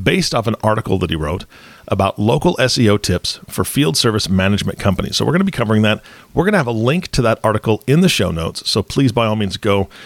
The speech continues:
You're gonna learn a lot today from Rob, uh, but you can learn a lot more from that article as well. And I have to say this:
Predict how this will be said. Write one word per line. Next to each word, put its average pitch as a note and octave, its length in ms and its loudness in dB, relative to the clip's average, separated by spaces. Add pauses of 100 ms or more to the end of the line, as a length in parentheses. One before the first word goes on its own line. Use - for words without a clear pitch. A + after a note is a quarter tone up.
(120)
You're B2+ 160 0
gonna A#2 120 2
learn A#2 360 2
a G2 60 0
lot G2 260 0
today F2 220 0
from F#2 260 0
Rob, A#2 280 2 (360)
uh, G#2 200 0
but G#2 300 -2
you A#2 160 0
can A2+ 160 0
learn G#2+ 160 2
a G2+ 40 4
lot F#2+ 180 2
more G2+ 160 4
from G2 140 -2
that F#2 140 0
article G2 320 0
as F#2 120 -2
well. G2+ 280 2
And F3 380 2
I G2+ 100 -2
have B2 180 -2
to A#2+ 100 -4
say G#2 180 2
this: F2 260 -6